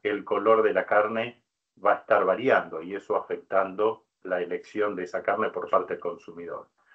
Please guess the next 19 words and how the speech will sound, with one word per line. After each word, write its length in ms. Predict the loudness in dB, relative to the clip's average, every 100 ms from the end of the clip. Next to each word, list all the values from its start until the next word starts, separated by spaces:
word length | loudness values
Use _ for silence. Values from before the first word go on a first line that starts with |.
| _ _ _ _ _ _ _
Y 200 | 0 4
este 200 | 4 6
es 160 | 4 6
otro 300 | 4 4 4
trabajo 400 | 6 6 6 0
que 80 | -2
también 300 | -2 0 0
realizamos 580 | 0 0 0 0 0
acá, 260 | 0 4 6
donde 360 | 6 2 0 -2
teníamos 500 | -2 -2 -2 0 0
animales 680 | 2 4 4 4 0 -4 _ _ _ _ _ _ _
que 100 | 4
a 60 | 4
los 200 | 4 2
trescientos 720 | 0 0 2 2 4 2 2
kilos 420 | -2 2 4 4
los 200 | 2 -2
pusimos 680 | -10 -10 -6 -2 -4 -4